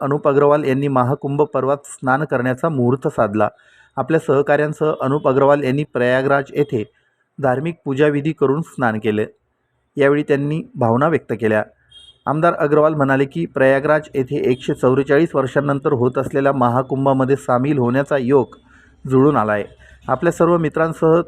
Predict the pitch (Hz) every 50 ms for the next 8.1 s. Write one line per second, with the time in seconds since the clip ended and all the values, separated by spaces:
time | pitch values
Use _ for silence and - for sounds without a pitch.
0 | - - 151 139 - 160 156 143 131 123 120 131 156 160 151 143 135 135 156 151
1 | - 147 127 - - 147 131 - 151 147 - 135 127 139 139 143 135 - 143 147
2 | 147 147 - 170 160 139 120 110 - _ _ _ _ _ _ _ _ _ _ -
3 | 151 156 151 - 147 147 147 160 170 170 165 - 139 139 139 143 143 143 135 -
4 | 160 156 - 123 - 139 135 147 147 135 131 135 139 147 - - 120 123 131 143
5 | 156 160 - 147 139 139 143 156 117 127 131 139 139 - - 131 120 127 127 127
6 | 147 151 - - 131 127 120 131 151 175 - - 127 120 - - 120 113 101 110
7 | 104 107 104 - _ _ _ _ _ _ _ _ - 139 143 143 147 156 160 170
8 | 180